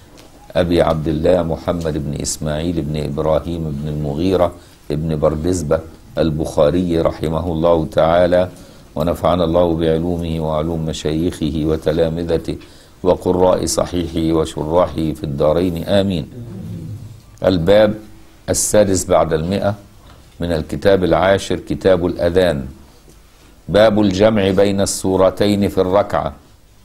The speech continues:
والقراءة بالخواتيم، يعني يجوز إنك أنت تقرأ سورتين بعد الفتح في ركعة واحدة، هتقرأ الفاتحة وتقرأ مثلا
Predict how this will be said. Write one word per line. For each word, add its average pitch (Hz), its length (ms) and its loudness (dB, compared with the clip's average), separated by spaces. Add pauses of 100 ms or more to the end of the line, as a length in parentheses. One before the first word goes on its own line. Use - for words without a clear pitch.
(280)
والقراءة 95 960 2
بالخواتيم، 90 1080 0 (640)
يعني 95 320 4
يجوز 98 400 2
إنك 98 300 -4
أنت 101 200 -2
تقرأ 95 420 2
سورتين 101 600 0
بعد 92 240 4
الفتح - 500 -4
في - 120 -8
ركعة - 300 0
واحدة، - 220 -4 (1080)
هتقرأ 95 440 4
الفاتحة 107 580 0 (640)
وتقرأ 90 500 2
مثلا 90 540 0